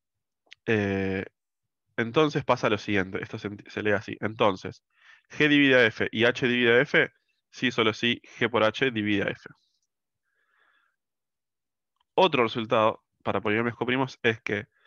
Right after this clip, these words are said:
si G y H son coprimos, entonces G divide al, a un producto si solo si, perdón, G divide a H por F, donde H es el que era coprimo con G,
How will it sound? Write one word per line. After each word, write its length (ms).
si 140
G 200
y 40
H 200
son 220
coprimos, 520
entonces 560
G 220
divide 280
al, 200
a 100
un 100
producto 540
si 220
solo 260
si, 240
perdón, 200
G 160
divide 240
a 100
H 160
por 140
F, 220
donde 240
H 220
es 180
el 120
que 80
era 80
coprimo 260
con 120
G, 220